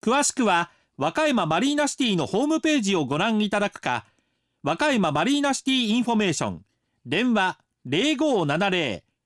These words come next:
零六四三五八までお問い合わせください。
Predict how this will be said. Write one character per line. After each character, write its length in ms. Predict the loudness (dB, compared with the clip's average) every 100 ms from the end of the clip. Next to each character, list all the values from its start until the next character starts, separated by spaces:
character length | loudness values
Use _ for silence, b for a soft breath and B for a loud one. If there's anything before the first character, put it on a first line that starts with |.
| _ -10
零 320 | -2 0 0
六 300 | 0 -2 0
四 280 | 0 0 -4 _ _ _ -8
三 320 | -2 0 0
五 180 | 0 0
八 260 | -2 -2
ま 120 | -2
で 160 | 0 -2
お 100 | -2
問 200 | -2 0
い 60 | 0
合 40 |
わ 60 | 0
せ 120 | -2
く 80 | -4
だ 120 | -2
さ 140 | -2
い。 80 | -4